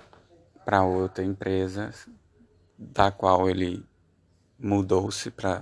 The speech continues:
pra trabalho, né? E, e ofereceu a ela a possibilidade da compra, mas pra ela ter direito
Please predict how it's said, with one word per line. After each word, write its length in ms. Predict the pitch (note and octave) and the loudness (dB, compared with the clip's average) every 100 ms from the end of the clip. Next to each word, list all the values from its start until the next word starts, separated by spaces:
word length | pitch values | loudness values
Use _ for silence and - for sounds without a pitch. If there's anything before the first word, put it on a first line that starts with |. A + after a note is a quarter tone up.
| - | -10
pra 160 | - F#2 | -8 -6
trabalho, 640 | - E2+ F2 E2+ G2 A2+ | -4 -6 -2 0 0 0
né? 220 | F#2+ F#2 - _ - - - - - - - _ _ _ _ | -6 -8 -12 _ -20 -20 -20 -20 -20 -20 -20 _ _ _ _
E, 800 | - F#2+ F#2+ G2 G2 F#2+ F#2+ F#2+ - - - - - - | -6 -2 2 2 4 2 0 -2 -8 -20 -20 -20 -20 -10
e 120 | - | -4
ofereceu 560 | G#2 A2+ G#2 G2+ A2 G2+ | 0 4 4 4 4 6
a 60 | |
ela 180 | G2 G2 | 6 4
a 20 | |
possibilidade 560 | G2+ G2+ G2 F#2+ F#2 F#2+ | 0 -6 -8 -6 -4 -2
da 160 | F#2+ F#2 | -4 -4
compra, 580 | - A2+ B2+ - B2+ | -4 -4 -4 -6 -8
mas 300 | - G#2+ G#2 | -6 -6 -8
pra 240 | - G2+ G2 - - - | -2 -2 -2 -8 -20 -12
ela 220 | G#2+ G2+ | 4 4
ter 140 | G2 G#2 | 6 4
direito 440 | G2+ G2+ G2 G#2+ | 6 6 2 -4